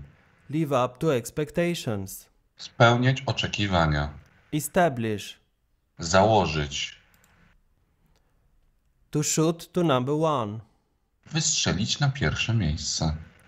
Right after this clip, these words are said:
Speaker 1: Feature.
Speaker 2: Przedstawić.
Speaker 1: Household.
Speaker 2: Gospodarstwo domowe.
Speaker 1: Butcher.
Speaker 2: Rzeźnik.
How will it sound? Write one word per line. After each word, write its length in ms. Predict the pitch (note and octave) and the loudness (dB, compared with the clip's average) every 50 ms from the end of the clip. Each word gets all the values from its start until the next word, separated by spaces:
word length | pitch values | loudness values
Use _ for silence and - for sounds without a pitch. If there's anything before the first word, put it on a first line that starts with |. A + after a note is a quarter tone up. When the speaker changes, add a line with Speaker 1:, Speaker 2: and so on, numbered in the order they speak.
| _ _ _ - - | _ _ _ -20 -10
Speaker 1:
Feature. 600 | - F#3+ G3 F#3 F#3 F#3 - C#3+ B2 A2+ G#2+ G#2 G#2 - _ _ _ _ _ _ _ _ _ _ _ _ _ | -6 -4 -4 -4 -4 -4 -4 -2 -2 -2 -2 -6 -8 -14 _ _ _ _ _ _ _ _ _ _ _ _ _
Speaker 2:
Przedstawić. 1120 | - - - C3+ C3 - - - - - F2 E2 D2+ D2 D2+ C#2+ C#2 - - - - - - _ _ _ _ _ _ _ _ _ _ _ _ _ _ _ | 2 6 6 6 6 6 2 2 6 8 8 8 8 4 2 -2 -4 -6 -8 -10 -12 -14 -20 _ _ _ _ _ _ _ _ _ _ _ _ _ _ _
Speaker 1:
Household. 1120 | - - F#3+ F#3+ F#3 F#3 F#3 F#3 - - C#3 D3+ C3 A#2+ A2+ A2 G#2 G2+ G2+ F#2+ - - _ _ _ _ _ _ _ _ _ _ _ _ G2+ | -8 -4 0 0 2 2 0 -2 -4 -6 -4 -2 -2 0 0 -2 -2 -4 -6 -8 -12 -18 _ _ _ _ _ _ _ _ _ _ _ _ -6
Speaker 2:
Gospodarstwo 880 | - - D#3 - - - E3 C#3 - D#2 D#2 D2 C#2+ - - - E2+ | -4 -4 -4 -4 -2 0 0 4 4 4 4 4 2 -4 -8 -6 -4
domowe. 600 | F2 A2+ B2 C3+ A2 E2+ D#2 D2 D2+ D2 D2 C#2+ C#2+ - - - - - _ _ _ _ _ | 0 2 4 4 6 4 4 2 0 0 -2 -2 -6 -10 -16 -20 -20 -20 _ _ _ _ _
Speaker 1:
Butcher. 600 | C#3+ C#3 F#3 G#3+ G#3+ G#3+ - - A2+ G2+ F#2+ G2 G2+ - _ _ _ _ _ _ _ _ _ _ _ _ _ _ _ _ _ _ - | -8 -4 -2 -2 -2 -4 -4 -6 -4 -4 -6 -8 -12 -18 _ _ _ _ _ _ _ _ _ _ _ _ _ _ _ _ _ _ -6
Speaker 2:
Rzeźnik. 680 | B2 A2+ G#2 F2+ D#2 D2 C#2+ C#2+ C#2+ C#2+ C#2+ C#2 - | -2 0 2 2 4 4 2 4 4 4 2 0 -2